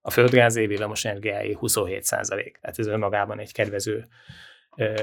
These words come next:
költségkörnyezetet teremt a távhőszolgáltatók számára. De, ö, új fogyasztók bevonása azért nehézkes mindig, mert, mert egyenként kell ezeket a fogyasztókat megkeresni,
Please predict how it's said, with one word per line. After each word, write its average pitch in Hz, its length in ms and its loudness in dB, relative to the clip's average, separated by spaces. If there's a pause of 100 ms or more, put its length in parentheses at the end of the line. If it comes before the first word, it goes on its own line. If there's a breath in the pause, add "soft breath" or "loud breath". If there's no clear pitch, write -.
(200)
költségkörnyezetet 107 960 -2
teremt 110 340 -2
a 110 40 -6
távhőszolgáltatók 113 920 -2
számára. 113 580 2 (460 loud breath)
De, 131 540 10 (220)
ö, 139 220 6
új 180 160 10
fogyasztók 156 520 8
bevonása 127 640 8
azért 120 560 4 (200)
nehézkes 110 680 4
mindig, 117 580 2
mert, 113 580 6
mert 117 220 0
egyenként 107 600 0
kell 110 160 2
ezeket 110 300 -6
a 123 60 -10
fogyasztókat - 680 -2
megkeresni, 110 840 0